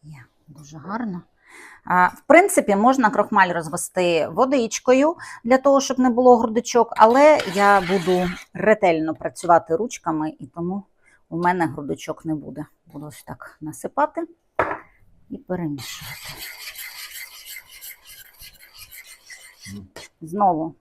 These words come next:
насипати і знову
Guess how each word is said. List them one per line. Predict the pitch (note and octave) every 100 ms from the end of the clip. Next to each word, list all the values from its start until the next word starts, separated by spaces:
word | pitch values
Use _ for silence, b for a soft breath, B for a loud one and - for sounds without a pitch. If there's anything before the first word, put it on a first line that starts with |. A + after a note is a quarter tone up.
| -
насипати | E3 D#3+ D#3 - A3+ B3+ D#4 D#4+ _ _ _ _ _ _ _ _ _ _ _ _ _ - - E3
і |
знову | D3 F3 A3+ A#3+